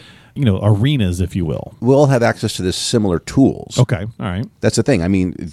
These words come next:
Speaker 2: from an investment standpoint, what do you have? You have stocks, you have bonds, you have mutual funds,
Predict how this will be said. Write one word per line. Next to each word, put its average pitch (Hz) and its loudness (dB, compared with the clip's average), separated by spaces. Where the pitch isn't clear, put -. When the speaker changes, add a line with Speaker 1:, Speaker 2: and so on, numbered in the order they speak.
Speaker 2:
from 107 2
an 95 2
investment 98 2
standpoint, 113 -2
what 95 0
do 113 2
you 135 2
have? 78 -2
You 80 0
have 73 -4
stocks, - -2
you 95 2
have 92 2
bonds, 78 0
you 98 2
have 87 4
mutual 87 4
funds, 82 -2